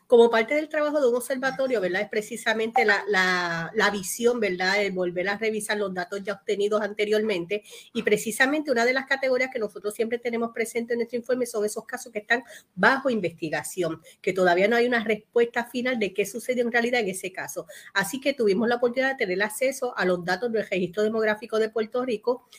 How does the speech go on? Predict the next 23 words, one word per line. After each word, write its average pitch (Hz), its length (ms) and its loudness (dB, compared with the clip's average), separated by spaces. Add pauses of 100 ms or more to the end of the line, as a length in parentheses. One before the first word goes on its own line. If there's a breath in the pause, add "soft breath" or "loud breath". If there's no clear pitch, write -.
(120)
de 190 160 4
enero 240 460 6
a 226 100 -2
junio 254 460 2
del 175 120 0
veinte 175 260 -2
veintiuno. 220 460 2
Así 196 240 -6
que 214 260 0
actualizamos 208 880 0 (360 loud breath)
precisamente 262 680 2
muchos 226 300 0
de 254 80 0
esos 247 220 -2
casos 269 300 -4
que 214 120 -2
teníamos 233 360 0
en 190 100 0
esa 185 200 -2
categoría 240 440 0
de 214 120 0
bajo 180 220 -2
investigación. 185 400 -4